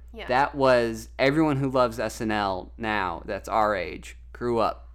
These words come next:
Speaker 2: watching those two shows.
Speaker 1: Yeah.
Speaker 2: Amanda, she had genuine talent. It's a shame where her life went. I, I hope she's okay. I
Speaker 1: She's doing all right. I, I read about her every once in a while. And yeah, I mean, she struggled with some health issues,
Speaker 2: Mm-hmm.
Speaker 1: and I think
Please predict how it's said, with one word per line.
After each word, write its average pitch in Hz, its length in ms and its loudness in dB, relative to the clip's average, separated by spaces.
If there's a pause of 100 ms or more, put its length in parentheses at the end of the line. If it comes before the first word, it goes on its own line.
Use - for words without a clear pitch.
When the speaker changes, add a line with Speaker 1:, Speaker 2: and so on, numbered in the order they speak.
(140)
Speaker 2:
watching 90 380 -8
those 90 160 -12
two 104 160 -10
shows. 90 460 -10
Speaker 1:
Yeah. - 80 -6
Speaker 2:
Amanda, 127 420 -4
she 156 240 -4
had 131 180 -2
genuine 127 580 -2 (600)
talent. 113 640 -2 (240)
It's - 180 -10
a 113 80 -4
shame 107 720 -4 (300)
where 107 320 2
her 113 200 -4
life 107 380 -2
went. 104 280 -4
I, 98 180 0
I 107 40 0
hope 156 240 0
she's 117 260 -4
okay. 101 540 -4
I 101 220 -2
Speaker 1:
She's 349 120 -10
doing 403 220 -4 (140)
all 262 100 -4
right. 220 300 -8
I, 311 400 -6
I 294 80 -4
read 370 240 -6
about 277 260 -6
her 247 120 -14
every 226 200 -10
once 226 260 -12
in 233 60 -16
a 220 60 -12
while. 190 400 -12
And 339 120 -4
yeah, 381 220 -2
I 269 60 -6
mean, 302 160 -6
she 330 180 -10
struggled 339 480 -8
with 233 340 -10
some 202 600 -12
health 175 320 -12
issues, 180 360 -10
Speaker 2:
Mm-hmm. 110 300 -2
Speaker 1:
and 214 420 -10
I 208 120 -10
think 202 460 -16